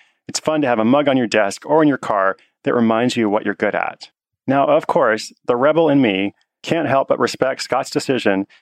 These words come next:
to ask forgiveness rather than permission from Gallup when creating the mugs. I'm sure I'll get complaints about this, but just imagine if he had done it the other way.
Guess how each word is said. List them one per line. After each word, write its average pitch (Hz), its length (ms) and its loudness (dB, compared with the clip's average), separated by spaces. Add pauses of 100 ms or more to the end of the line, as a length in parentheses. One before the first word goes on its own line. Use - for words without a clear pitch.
to - 100 -4
ask 127 260 0
forgiveness 131 600 0
rather 123 280 -2
than 120 140 2
permission 110 540 0
from 104 180 -4
Gallup 104 460 -2 (140)
when 107 140 0
creating 101 340 0
the 98 60 2
mugs. 101 460 -4 (380)
I'm - 80 -2
sure - 160 2
I'll 156 80 4
get 147 100 -2
complaints 143 380 -2
about 101 180 -2
this, 95 240 -2 (400)
but - 180 0 (240)
just 151 280 0
imagine 156 400 4
if 120 100 -2
he 123 100 -2
had 113 100 0
done 120 140 2
it 117 60 -2
the - 100 -4
other 107 180 2
way. - 360 -2